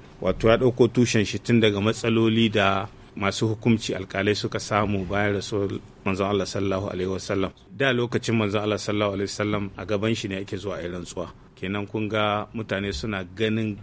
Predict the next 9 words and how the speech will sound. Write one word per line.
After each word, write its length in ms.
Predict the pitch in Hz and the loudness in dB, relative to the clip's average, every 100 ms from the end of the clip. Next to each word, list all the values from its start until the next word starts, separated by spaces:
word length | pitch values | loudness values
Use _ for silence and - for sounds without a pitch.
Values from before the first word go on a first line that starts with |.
| - | -6
ga 220 | 98 92 | -4 -4
imani 380 | 117 117 120 117 | 0 2 2 0
a 100 | 101 | -2
zuciyarka, 680 | 98 110 - 104 - 104 95 - - - - - | -4 -6 -4 -4 -4 -6 -6 -10 -20 -20 -20 -10
ga 160 | 101 98 | -4 -2
manzon 280 | 101 101 113 | -2 -2 0
Allah 200 | 110 104 | 0 0
sallallahu 440 | - 107 104 104 | -2 -2 0 -2
alaihi 120 | 95 | -2